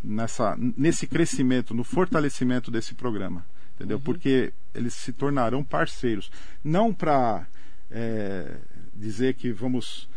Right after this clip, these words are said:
Speaker 1: vamos ter mais facilidade de trato, mas porque vai ter mais circulação da, da informação. E isso vai melhorar o nosso trabalho em proveito deles.
Speaker 2: Manda bom dia pro Jacaré, da rodoviária de Arujá. Ana Cecília Uni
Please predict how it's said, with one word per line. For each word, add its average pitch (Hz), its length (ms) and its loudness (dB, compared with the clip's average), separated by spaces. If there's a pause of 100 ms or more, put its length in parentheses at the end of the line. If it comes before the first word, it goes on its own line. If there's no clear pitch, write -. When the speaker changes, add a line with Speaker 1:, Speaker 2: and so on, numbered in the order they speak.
(400)
Speaker 1:
vamos 120 240 0
ter 127 260 2
mais 117 360 0
facilidade 120 640 0
de 113 80 0
trato, 104 360 -2
mas 110 180 -2
porque - 200 -2
vai 135 180 -2
ter 147 140 -2
mais 139 220 0
circulação 160 760 -2
da, 143 360 0
da 127 120 -2
informação. 135 720 -2 (580)
E 113 140 0
isso 143 220 -2
vai 127 280 2
melhorar 135 440 2
o 107 100 0
nosso 147 400 2
trabalho 147 560 0
em 175 100 0
proveito 151 500 0
deles. 101 480 -2 (1000)
Speaker 2:
Manda 156 220 0
bom 151 120 0
dia 151 140 -2
pro 160 120 -2
Jacaré, 151 480 0
da 143 140 -2
rodoviária 143 520 -2
de 139 100 -2
Arujá. 160 760 -2
Ana 160 220 -2
Cecília 151 540 -2
Uni 143 420 0